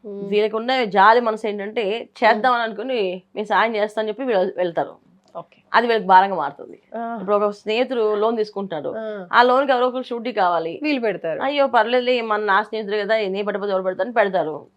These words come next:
Speaker 1: ఆ.
Speaker 2: అక్కడ లోన్ వాళ్ళు పంపిస్తారు, వీళ్ళు, వీళ్ళు, వీళ్ళు ఇరుక్కుంటారు.
Speaker 1: మ్మ్.
Speaker 2: అలాగే మధ్యస్థ పనులు, మధ్య-, పెద్దరికం, పెద్ద,
Speaker 1: మ్మ్.
Speaker 2: పెద్దవత్యంగా అంటే ప-, పెద్దరికంగా వచ్చి నించుంటారు.
Speaker 1: మ్మ్. అవును.
Speaker 2: ఆ పెద్దరికంగా నించినప్పుడు ఏమవుద్ది?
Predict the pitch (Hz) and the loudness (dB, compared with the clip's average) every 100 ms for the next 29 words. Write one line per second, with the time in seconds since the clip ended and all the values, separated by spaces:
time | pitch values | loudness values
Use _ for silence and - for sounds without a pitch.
0 | 202 202 202 170 - 254 247 247 233 226 | -14 -12 -6 -4 0 0 2 2 4 2
1 | 285 214 180 185 214 202 214 233 269 233 | 2 2 0 -2 -4 -4 -4 -4 -4 -4
2 | 202 208 160 196 190 165 - - - _ | -2 -2 -2 -2 -4 -6 -12 -16 -18 _
3 | - 202 202 190 180 180 170 170 226 240 | -16 -14 -12 -12 -14 -16 -10 -2 0 0
4 | 214 214 247 233 214 196 190 170 190 214 | 0 0 0 -2 0 0 -2 0 -2 -2
5 | 190 226 220 214 180 170 180 196 208 202 | 0 -2 -2 -4 -4 -2 -2 -2 -2 -8
6 | 190 180 196 233 226 226 226 220 190 196 | -6 -6 -2 -2 -2 -6 -4 0 0 0
7 | 196 180 170 156 190 202 220 233 226 190 | 0 2 0 0 0 0 0 -2 -4 -4
8 | - 247 190 208 220 202 151 165 - _ | -6 -4 -4 -4 -6 -4 -6 -6 -12 _
9 | - 196 180 165 - - 240 226 294 277 | -10 -8 -8 -12 -2 0 0 2 2 2
10 | 269 262 277 262 254 262 208 262 269 | -2 -2 -2 0 -2 -2 -4 -6 -8